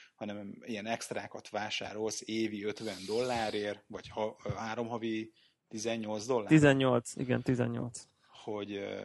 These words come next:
Speaker 1: hogy a, mit tudom én, az update-ek automatikusan lejönnek, tehát hogy te, neked nem kell külön letöltögetni, hogy akkor, mikor benyomod a gépet, és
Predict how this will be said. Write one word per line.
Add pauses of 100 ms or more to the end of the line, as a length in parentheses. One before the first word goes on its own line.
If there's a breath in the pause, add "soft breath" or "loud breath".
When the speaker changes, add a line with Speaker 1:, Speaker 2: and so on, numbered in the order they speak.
(140)
Speaker 1:
hogy
a, (1000)
mit
tudom
én,
az
update-ek
automatikusan
lejönnek,
tehát
hogy
te,
neked
nem
kell
külön
letöltögetni,
hogy
akkor,
mikor
benyomod
a
gépet,
és